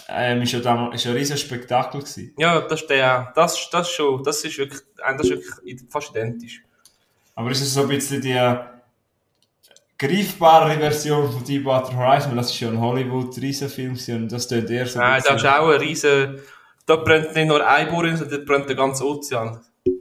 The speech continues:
Speaker 1: Ui. Was sagst du zu jemandem wie mir, der nicht so viel Katastrophenfilme schaut? Sticht
Speaker 2: Ja.
Speaker 1: er ein bisschen raus,
Speaker 2: Wenn dir,
Speaker 1: oder?
Speaker 2: wenn dir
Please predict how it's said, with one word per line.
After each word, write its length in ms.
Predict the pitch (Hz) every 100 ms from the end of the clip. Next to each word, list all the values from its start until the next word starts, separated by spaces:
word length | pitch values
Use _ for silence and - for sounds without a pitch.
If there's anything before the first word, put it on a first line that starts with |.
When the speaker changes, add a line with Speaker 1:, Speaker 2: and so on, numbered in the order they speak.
| - _ _ _ _ - _ _ - - _ _ _ _
Speaker 1:
Ui. 360 | 110 104 92 - - - - _ _ _ _ _
Was 280 | - 139 143
sagst 260 | 165 160 -
du 60 | -
zu 100 | 160
jemandem 440 | 151 - 143 131
wie 140 | 139 135
mir, 240 | 135 135
der 280 | 131 131 135
nicht 220 | 147 151
so 180 | 160 156
viel 220 | 170 156
Katastrophenfilme 840 | 156 147 135 147 143 131 143 139 135
schaut? 320 | 135 123 - - _ 113 101
Sticht 420 | - 160 165 -
Speaker 2:
Ja. 20 |
Speaker 1:
er 60 | 143
ein 60 |
bisschen 260 | 143 143 156
raus, 120 | 226 247
Speaker 2:
Wenn 100 | 185
dir, 120 | 175
Speaker 1:
oder? 220 | 147 -
Speaker 2:
wenn 160 | 143
dir 80 | 143